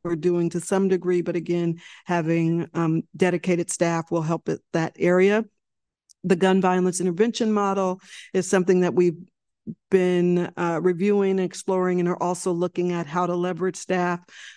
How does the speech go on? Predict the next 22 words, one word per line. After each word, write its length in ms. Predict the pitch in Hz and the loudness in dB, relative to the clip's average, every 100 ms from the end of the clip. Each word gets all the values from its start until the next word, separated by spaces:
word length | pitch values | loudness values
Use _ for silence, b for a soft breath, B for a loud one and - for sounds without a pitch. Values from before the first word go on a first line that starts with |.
| _ | _
um, 160 | 180 170 | 0 0
specifically 760 | - 185 202 175 185 185 175 - | 0 0 0 -2 0 2 2 2
on 460 | 175 170 170 170 170 B B | 0 2 0 -2 -4 B B
that 260 | 165 185 - | -2 -2 0
work. 400 | 180 175 180 180 | 0 0 -2 -4
And 280 | 180 175 170 | -2 -2 -2
I 80 | 170 | -4
think 260 | 170 185 180 | -2 -2 -2
tonight 460 | 180 175 175 175 175 | -2 0 0 -2 -2
the 240 | 180 170 170 | -2 -2 -2
Department 400 | 175 196 170 165 | -2 0 0 -2
of 80 | |
Public 280 | - 180 160 | -2 -2 -2
Health 220 | 175 170 | -2 -2
may 320 | 175 180 180 180 | 2 2 2 0
cover 320 | - 175 175 | -2 -2 -2
some 220 | - 175 | -2 -2
of 80 | 175 | -2
that 180 | 175 175 | -4 -2
work 240 | 175 165 | -4 -4
that 160 | 170 170 | -4 -2
is 200 | 170 | -4